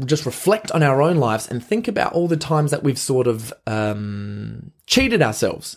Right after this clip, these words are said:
and haven't jumped onto something, haven't committed to something, and haven't seen something through to the end. Now, if you have these desires, needs, these, the, the greatest idea of what your purpose would be, and you do, like, one of those exercises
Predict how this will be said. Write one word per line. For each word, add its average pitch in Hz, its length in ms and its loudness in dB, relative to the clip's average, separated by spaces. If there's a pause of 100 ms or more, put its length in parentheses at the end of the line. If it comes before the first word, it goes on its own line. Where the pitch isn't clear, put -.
and 127 120 -2
haven't 185 440 0 (600)
jumped 156 360 2
onto 160 200 4
something, 156 380 2
haven't 123 300 0
committed 156 360 4
to 151 80 2
something, 143 400 0
and 120 100 2
haven't 135 260 2
seen 135 240 0
something 127 400 -2
through 123 420 2
to 113 340 2
the 110 200 4
end. 110 280 0
Now, 113 180 0
if 151 180 -2
you 180 80 2
have 156 160 2
these 135 200 2
desires, 113 760 2 (280)
needs, 110 640 0 (240)
these, 110 360 0 (120)
the, 113 300 -2 (260)
the 123 140 4
greatest 123 640 2
idea 113 520 4
of 113 200 4
what - 100 0
your 110 140 0
purpose - 460 -2
would 113 100 0
be, 117 160 2
and 120 120 -4
you 117 80 -2
do, 143 340 2
like, 127 200 2
one 123 100 2
of 120 60 0
those 113 220 2
exercises 110 840 0